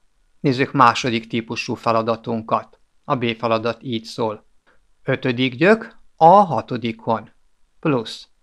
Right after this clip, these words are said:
ötödik gyök alatt harminckettőször a hatodikon, plusz ötödik gyök alatt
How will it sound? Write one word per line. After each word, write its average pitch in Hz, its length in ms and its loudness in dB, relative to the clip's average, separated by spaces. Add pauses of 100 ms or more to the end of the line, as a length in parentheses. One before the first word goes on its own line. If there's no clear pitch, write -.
(160)
ötödik 123 480 2
gyök 120 240 -4
alatt 110 400 -2
harminckettőször 117 1160 -2
a 127 100 -4
hatodikon, 117 1080 -4 (500)
plusz 214 340 2 (120)
ötödik 190 460 2
gyök 147 220 0
alatt 135 380 4